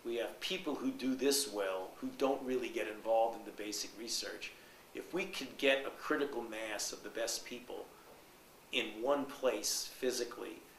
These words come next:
first here on campus and then perhaps even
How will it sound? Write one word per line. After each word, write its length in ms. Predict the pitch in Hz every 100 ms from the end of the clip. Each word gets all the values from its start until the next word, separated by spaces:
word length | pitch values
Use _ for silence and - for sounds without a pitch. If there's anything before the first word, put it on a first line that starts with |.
| -
first 520 | - - 151 151 -
here 300 | - 139 135
on 200 | 117 110
campus 520 | 110 120 117 - 120 120
and 120 | 113
then 100 | 107
perhaps 480 | 107 107 113 107 120
even 320 | 110 107